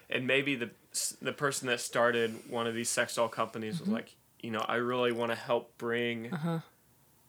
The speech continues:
Speaker 1: companionship to someone."
Speaker 2: Yeah.
Speaker 1: But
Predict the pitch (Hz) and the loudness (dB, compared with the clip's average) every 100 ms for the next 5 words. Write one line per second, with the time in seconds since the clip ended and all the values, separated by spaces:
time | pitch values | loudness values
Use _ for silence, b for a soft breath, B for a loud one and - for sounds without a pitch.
0 | _ - 123 - 123 120 117 - 110 - | _ -10 -8 -2 -2 0 -4 -4 -6 -6
1 | - 107 104 104 - - _ - 170 147 | -6 -6 -6 -8 -10 -14 _ -8 -2 0
2 | 135 - _ _ _ _ _ _ _ _ | -2 -8 _ _ _ _ _ _ _ _
3 | _ _ _ _ _ _ - _ _ _ | _ _ _ _ _ _ -20 _ _ _
4 | _ _ 131 113 - | _ _ 0 2 0